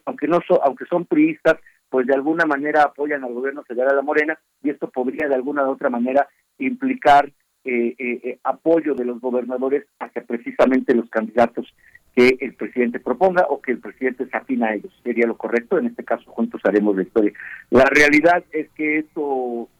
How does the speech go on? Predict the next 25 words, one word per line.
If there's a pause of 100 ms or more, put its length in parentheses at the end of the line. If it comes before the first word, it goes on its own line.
(120)
está
en
el
anecdotario
político. (360)
Vamos (120)
a
ver (100)
qué
nos
dicen
los
resultados (160)
electorales (400)
y,
y
cómo
se
comporta
el
gobierno
estatal. (120)
Si
el
gobierno,